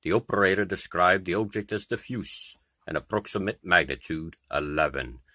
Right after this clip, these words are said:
Neuchâtel Observatory in Switzerland, Wednesday, the seventh of February, two thousand one, twenty-three hundred hours, thirty minutes, thirty-two seconds.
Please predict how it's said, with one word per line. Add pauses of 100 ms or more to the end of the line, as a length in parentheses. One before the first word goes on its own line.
(320)
Neuchâtel
Observatory
in
Switzerland,
Wednesday,
the
seventh
of
February,
two
thousand
one, (520)
twenty-three
hundred
hours,
thirty
minutes,
thirty-two
seconds.